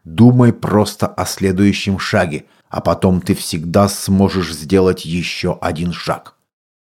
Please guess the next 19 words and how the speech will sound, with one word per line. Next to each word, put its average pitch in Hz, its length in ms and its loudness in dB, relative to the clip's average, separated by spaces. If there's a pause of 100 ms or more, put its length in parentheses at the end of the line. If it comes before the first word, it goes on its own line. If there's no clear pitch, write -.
(160)
Так 78 180 -6
что - 220 -8
Хамфри 135 600 0 (220)
летел 135 540 6
шаг 156 380 2
за 113 180 2
шагом, 143 540 2
потом 101 480 0
ещё 87 760 0
и 101 60 -12
ещё. 90 880 -4 (180)
И 98 100 -2
в - 100 -8
конце 104 400 4
концов 98 560 2
ландшафт 104 680 2
под 95 220 -2
ним 110 240 2
изменился 147 800 2